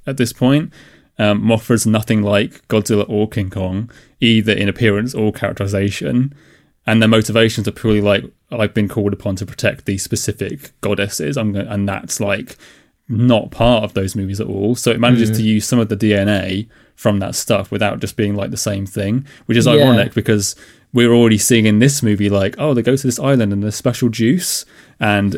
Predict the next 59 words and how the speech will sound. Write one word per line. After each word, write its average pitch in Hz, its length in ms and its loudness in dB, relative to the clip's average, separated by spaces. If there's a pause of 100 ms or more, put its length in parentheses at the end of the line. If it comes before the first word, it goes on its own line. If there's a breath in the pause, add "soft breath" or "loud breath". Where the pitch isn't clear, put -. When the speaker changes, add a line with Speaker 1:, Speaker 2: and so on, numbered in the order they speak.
Speaker 1:
in 110 140 4
Speaker 2:
<laughs> 185 140 6
Speaker 1:
Mothra 110 600 4
Speaker 2:
Which - 100 -10
Speaker 1:
and 107 320 2
King 120 160 0
Kong 107 160 -2
versus 101 240 -2
Godzilla, 113 400 2
like, 95 240 -2
there's 107 160 0
special 110 320 -2
juice 113 300 0
on 113 100 -2
an 127 100 2
island. 123 440 4
And 98 100 -2
that's - 260 -6
like, 107 220 0 (460 loud breath)
I'm, 113 280 2
I'm 117 260 0
starting 120 360 0
to 117 240 4
pick 113 300 -4
up 123 200 0
from, 104 460 2 (480 soft breath)
um, 101 400 0
these 107 180 2
movies 104 300 2
that - 100 -6
we're 101 80 -2
gonna 101 140 0
be 101 80 -2
seeing 101 240 -2
a 98 60 -4
lot 104 220 0
of - 120 -12
that, 104 240 -8
actually, - 400 -8
that 101 100 -10
there's 101 140 -4
gonna 101 200 2
be 98 60 2
a 95 40 -2
Speaker 2:
It's, 95 80 -2
Speaker 1:
lot 107 100 2
of 110 60 2
Speaker 2:
it's 107 100 -2
Speaker 1:
special 101 280 -4
juices 101 440 -4
in 101 80 -4
these 110 200 2
<laughs> 147 80 4
films. - 640 4
Speaker 2:
It's 180 260 2
funny 214 240 4
'cause 151 120 -4
I 156 80 2
can, 170 300 0